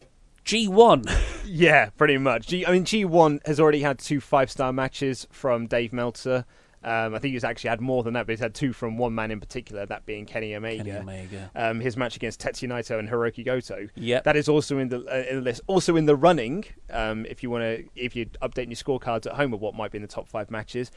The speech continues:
Speaker 2: Buddy Murphy versus Mustafa Ali from two oh five Live. I'm not sure that's gonna make the
Speaker 1: No,
Speaker 2: cut.
Speaker 1: not, not in G one month.
Speaker 2: No, I was gonna say that, that, that's gonna struggle to make the month. Annoyingly, I've made notes on that one. Uh, the Golden Lovers versus L IJ from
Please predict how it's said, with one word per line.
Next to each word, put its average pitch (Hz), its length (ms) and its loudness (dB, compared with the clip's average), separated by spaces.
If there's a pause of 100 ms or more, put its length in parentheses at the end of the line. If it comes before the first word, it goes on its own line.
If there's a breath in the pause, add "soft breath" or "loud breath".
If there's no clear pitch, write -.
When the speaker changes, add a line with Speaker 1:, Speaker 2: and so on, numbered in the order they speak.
(320 soft breath)
Speaker 2:
Buddy 175 240 6
Murphy 170 320 4
versus 139 340 0
Mustafa 135 460 -4
Ali 127 240 -2
from 143 160 -10
two 139 160 -2
oh 123 40 0
five 120 300 -2
Live. 120 240 -4
I'm - 60 -20
not - 160 -8
sure - 100 -16
that's - 160 -16
gonna - 180 -20
make - 200 -20
the - 80 -16
Speaker 1:
No, 123 180 0
Speaker 2:
cut. 117 100 0
Speaker 1:
not, 131 280 0
not 127 200 -2
in 120 100 -6
G 120 200 -6
one 123 220 0
month. 87 300 -10
Speaker 2:
No, 135 160 0
I 117 40 2
was 117 100 -2
gonna 123 120 -4
say 120 100 -4
that, 127 240 -2
that, 147 180 4 (140)
that's 165 380 4
gonna 151 140 2
struggle 139 180 4
to 131 60 -6
make 127 100 -2
the 120 60 -4
month. 107 260 -8
Annoyingly, 127 460 0
I've 131 120 -6
made 143 180 2
notes 156 240 0
on 101 100 -8
that 104 180 -8
one. 127 160 -4 (320 soft breath)
Uh, 143 260 6
the 139 100 -4
Golden 160 380 6
Lovers 160 320 8
versus 139 480 2
L 151 120 0
IJ 135 720 -2
from 120 580 0